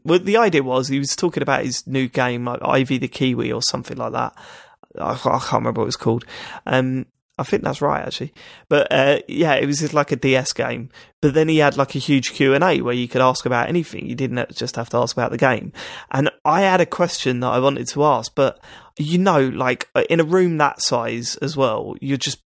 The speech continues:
panic was setting in. I thought I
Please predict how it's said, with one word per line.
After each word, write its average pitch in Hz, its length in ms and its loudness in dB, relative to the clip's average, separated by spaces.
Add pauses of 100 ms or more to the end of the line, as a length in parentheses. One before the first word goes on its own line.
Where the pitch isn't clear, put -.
(200)
panic 139 560 -2
was 135 400 -2 (400)
setting 135 240 4
in. 117 320 -2
I 139 160 2
thought 147 340 2
I 143 40 -6